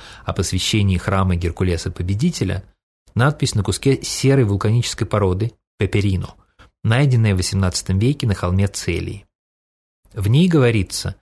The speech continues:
что консул Муммий Ахейский – завоеватель Греции и разрушитель Коринфа, построил и посвятил храм Геркулеса Победителя. Эта находка сбила с толку многих археологов.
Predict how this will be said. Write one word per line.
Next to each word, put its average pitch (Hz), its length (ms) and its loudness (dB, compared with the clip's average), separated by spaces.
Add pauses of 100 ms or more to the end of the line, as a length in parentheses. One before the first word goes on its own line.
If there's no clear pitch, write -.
(280)
что - 220 -4
консул 170 520 2
Муммий 151 580 4
Ахейский – 101 760 -4 (320)
завоеватель 98 680 2
Греции 120 580 0
и 113 140 0
разрушитель 101 580 0
Коринфа, 101 560 -2 (380)
построил 135 600 0
и 120 140 -4
посвятил 135 600 -2
храм 113 420 0
Геркулеса 95 540 0
Победителя. 92 680 -6 (500)
Эта 101 300 0
находка 98 580 -2 (360)
сбила 127 420 2
с - 80 -4
толку 120 320 0
многих 101 380 0
археологов. 90 720 -4